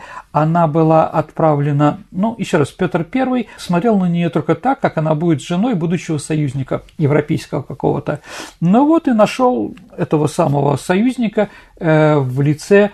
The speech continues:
Шлезвиг-Гольштейна. Ну, я даже не знаю, там, сильное ли было государство, не сильное, мы это о-, опускаем. Но, видимо,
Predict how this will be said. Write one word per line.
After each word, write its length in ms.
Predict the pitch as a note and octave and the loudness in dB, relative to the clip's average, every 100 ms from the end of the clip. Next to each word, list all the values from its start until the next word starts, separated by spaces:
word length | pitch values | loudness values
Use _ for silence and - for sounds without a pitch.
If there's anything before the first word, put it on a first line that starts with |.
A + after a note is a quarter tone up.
| - | -8
Шлезвиг-Гольштейна. 1120 | - - F#3+ F3 E3 C3 D#3+ - D#3+ - - - _ _ _ - - | -6 2 4 4 2 0 -2 -4 -4 -4 -6 -14 _ _ _ -18 -8
Ну, 340 | F#3+ B3 D#4+ | -6 -4 2
я 160 | D#4+ E4 | 4 4
даже 280 | C#4 A3+ | 2 2
не 100 | A#3+ | 0
знаю, 400 | A3+ G3 G#3 C#3 | 0 4 4 4
там, 280 | C3+ C#3+ D#3+ - - - | 2 0 -2 -10 -20 -16
сильное 460 | - C#4 C#4 C4 A#3+ | 2 4 6 6 4
ли 120 | A3 | 2
было 220 | G3 G3+ | 4 2
государство, 500 | F3 D#3+ F#3+ F3 - | 2 -2 -2 -2 -2
не 100 | D#3 | -2
сильное, 480 | D#3 - B3 A3+ G3+ | -2 -2 -2 0 0
мы 140 | F#3 G#3 | 0 0
это 180 | G3+ | -2
о-, 400 | E3 - - F3 - | -4 -4 -4 -4 -2
опускаем. 640 | D#3+ F#3 - D3+ D3 D3 - - - | -2 -2 -2 0 0 -4 -14 -20 -6
Но, 180 | F#3+ G#3+ | -2 -2
видимо, 480 | - G3+ G3 F#3 F3 | 0 2 2 0 -2